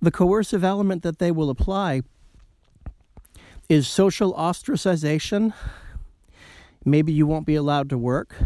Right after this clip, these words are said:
Maybe you'll be forced out of your apartment and you'll be homeless. Who knows? Maybe they'll put you in jail. Maybe they'll figure out a way to inflict pain on you,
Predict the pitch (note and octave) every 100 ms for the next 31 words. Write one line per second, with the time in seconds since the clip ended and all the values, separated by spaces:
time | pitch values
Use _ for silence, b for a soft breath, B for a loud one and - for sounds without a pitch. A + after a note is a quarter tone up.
0 | B - C3+ C#3 C#3+ C#3+ C#3+ D3 C#3+ C#3+
1 | C#3+ B2+ B B B B - C#3+ D3 D3
2 | - D3+ E3 F#3 E3 E3 D#3+ - E3 G3+
3 | G#3+ F#3+ D3+ C#3+ C#3+ C#3+ C3+ - C#3 E3+
4 | G#3 - - G3+ F#3 G3+ A2 - B B
5 | B - C3 D3 D#3 D3 - E3 C#3 B2+
6 | A#2+ C3+ C3+ E3+ G#3+ B B B B -
7 | _ _ - B B B B - B2+ C#3
8 | D3+ D3+ C#3+ - C#3+ D3 C#3+ C3+ B2+ C#3
9 | D#3 D#3+ - C#3+ C3+ C#3+ C#3 - C#3+ -
10 | - D3+ D3 E3 E3+ E3+ F3 F3+